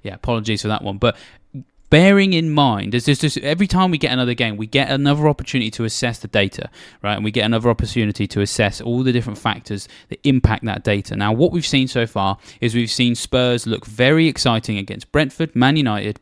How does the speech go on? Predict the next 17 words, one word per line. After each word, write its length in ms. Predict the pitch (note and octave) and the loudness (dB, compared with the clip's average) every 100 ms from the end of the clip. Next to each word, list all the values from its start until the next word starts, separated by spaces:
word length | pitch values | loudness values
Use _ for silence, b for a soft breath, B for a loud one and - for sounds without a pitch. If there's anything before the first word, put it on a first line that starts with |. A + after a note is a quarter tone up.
| - | 0
Bournemouth, 480 | B2+ C#3 C3+ - | 2 2 0 -4
Burnley 460 | - A2 G2 - - _ | -4 -2 -4 -10 -16 _
four 200 | C#3+ D#3 | -2 0
teams 420 | D#3+ C#3 B2+ B2 - B B | 2 2 2 0 -6 B B
that 180 | G#2 | -8
try 500 | - - B2 B2 A#2 C3+ | -6 -2 0 0 -4 -6
to 280 | - A#2 A2+ | -2 0 0
defend 520 | A#2 - G2 G2 G2 b b - | -6 -6 -6 -6 -12 b b 0
by 180 | A2 | 2
possession 680 | G#2 A2+ G#2 G2 - - - b b | 4 2 4 2 0 -8 -10 b b
and 160 | G#2+ A2 | -4 -2
try 260 | - A#2+ | 2 0
to 140 | A2 A#2 | 0 -8
control 500 | A#2+ A2 - A#2+ A2+ | -12 -10 -6 -6 -4
games 400 | G#2+ F#2+ G2 - | -6 -8 -10 -12
with 240 | G2+ - | -12 -8
possession. 480 | A2+ G#2+ G#2 - | -4 -2 -4 -6